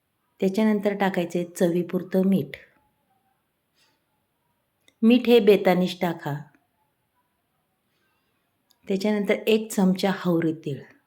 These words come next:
बेसन पीठ दोन चमचे टाकून आपण पूर्ण असं हलवून घेतलेलं आहे, पाहू शकता. जास्तही नाही बेसन पीठ टाकलं,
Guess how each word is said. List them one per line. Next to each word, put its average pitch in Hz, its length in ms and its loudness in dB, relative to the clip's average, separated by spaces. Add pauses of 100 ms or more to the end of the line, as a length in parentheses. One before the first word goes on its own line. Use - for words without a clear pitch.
(3000)
बेसन 214 500 4
पीठ 226 140 0 (460)
दोन 202 280 4
चमचे 185 320 0
टाकून 175 400 0
आपण 160 260 -4
पूर्ण 170 380 -4
असं 165 240 -4
हलवून 170 300 -2
घेतलेलं 202 400 -4
आहे, 160 80 -2
पाहू 160 240 -4
शकता. 165 460 -10 (840)
जास्तही 220 540 6
नाही 214 220 4
बेसन 185 300 2
पीठ 185 240 -2
टाकलं, 180 260 -4